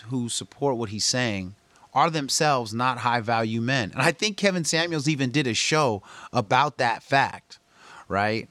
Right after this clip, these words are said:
Like, a lot of dudes are way ultra betas acting like, "Yeah, man, high value man, you know what I'm saying?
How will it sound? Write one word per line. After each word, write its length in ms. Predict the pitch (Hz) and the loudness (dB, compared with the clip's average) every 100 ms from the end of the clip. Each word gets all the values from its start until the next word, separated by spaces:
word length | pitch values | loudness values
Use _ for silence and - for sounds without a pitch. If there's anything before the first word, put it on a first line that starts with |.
| _ _ - - | _ _ -16 -2
Like, 360 | 117 117 110 - | 0 0 -2 -4
a 80 | 110 | 0
lot 280 | 127 160 | 2 2
of 120 | 156 135 | 0 -2
dudes 340 | 156 151 139 | 0 0 -2
are 300 | - 117 113 | -2 0 0
way 480 | 104 113 135 139 139 | 0 0 2 2 0
ultra 420 | - 143 143 - 113 | 0 0 0 -2 -2
betas 640 | 110 143 135 117 107 - _ _ _ _ _ - | 2 2 2 -2 -2 -6 _ _ _ _ _ -2
acting 280 | 147 147 156 | 0 0 -2
like, 220 | 151 190 | -6 -4
"Yeah, 220 | 294 190 | -2 -2
man, 240 | 170 196 220 | -2 -2 -2
high 260 | 220 254 | -2 0
value 360 | 254 254 262 262 | 0 0 0 0
man, 320 | 269 254 208 | 2 2 2
you 60 | 220 | -2
know 80 | |
what 80 | 240 | -2
I'm 60 | 226 | -4
saying? 340 | 240 247 247 | -2 0 0